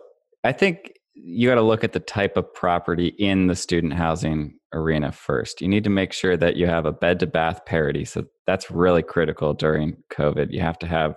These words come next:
one bed and one bathroom for every single individual. You see this, the colleges who have actually kind of started to make a lot of money off of housing by sticking two, three,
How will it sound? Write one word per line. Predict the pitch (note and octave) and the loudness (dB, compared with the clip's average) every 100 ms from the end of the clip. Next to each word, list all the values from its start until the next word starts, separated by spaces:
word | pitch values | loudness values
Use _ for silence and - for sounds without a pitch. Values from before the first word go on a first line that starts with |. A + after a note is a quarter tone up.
| - | -10
one | - E2+ F2 | -4 -2 2
bed | E2+ D#2+ - | 2 2 0
and | D2 A#1+ | -6 -4
one | D#2+ E2+ | -2 0
bathroom | D#2+ D#2 - - | 0 -2 -4 -8
for | - - _ | -8 -10 _
every | E2 D2+ E2 | -2 0 -2
single | - D2+ D2 C#2+ - - - _ - | -2 -4 -2 -4 -6 -20 -20 _ -6
individual. | D#2+ D2+ E2+ E2 D2+ - - | -4 2 0 2 0 -2 -6
You | - | -10
see | C#2+ - G#2+ | -6 2 2
this, | F2 - - _ | 2 -4 -12 _
the | - | -8
colleges | - - C3 C#3+ F#2+ D#2+ D#2 | -6 -2 2 2 2 2 0
who | - E2+ | 0 2
have | |
actually | E2+ E2+ - E2 D#2+ - _ _ _ _ - | 2 0 0 2 2 -2 _ _ _ _ -6
kind | - E2+ | -2 0
of | D#2+ - _ _ _ _ _ _ - | 0 -2 _ _ _ _ _ _ 0
started | G2 E2 | 0 2
to | |
make | F2+ F2 | 2 2
a | F2 | 2
lot | F2+ | 2
of | D#2+ | 2
money | G#2+ E2+ | 2 2
off | D2+ - | 0 -2
of | - | -2
housing | D#2+ D#2 E2 | -2 -2 -2
by | D#2+ | -4
sticking | - - D#2+ | -4 -6 -4
two, | - F2 | 0 -2
three, | - E2 E2+ E2 E2 | 0 0 2 2 -2